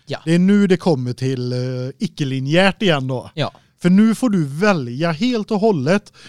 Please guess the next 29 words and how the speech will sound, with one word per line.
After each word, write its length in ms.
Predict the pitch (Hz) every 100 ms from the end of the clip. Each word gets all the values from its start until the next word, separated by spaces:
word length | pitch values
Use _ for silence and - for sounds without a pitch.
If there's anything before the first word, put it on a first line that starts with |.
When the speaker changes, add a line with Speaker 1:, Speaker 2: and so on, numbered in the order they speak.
| - _ _
Speaker 2:
vart 560 | 131 151 202 202 180 -
du 220 | 156 165
vill 160 | 131 143
åka 340 | 139 - 143
vidare, 560 | 135 165 131 127 143 165
vad, 320 | 143 175 190
vilken 420 | 185 185 160 170 156
ring 300 | 160 147 131
du 140 | 127
vill 200 | 131 127
gå 160 | 135 123
på 280 | - 135
näst. 480 | 127 151 180 - - - - -
Vill 180 | 156 165
du 120 | 165
ens 260 | 147 127 104
gå 160 | 151
och 80 | 131
hämta 500 | 147 160 110 135 170
en 60 | 220
ring 320 | 247 151 139
eller 180 | 135 135
vill 180 | 143 135
du 140 | 139
satsa 380 | - 151 - 131
på 200 | 147 139
att 60 |
hämta 300 | 135 135 139
magier? 800 | 139 139 143 139 120 143 202 196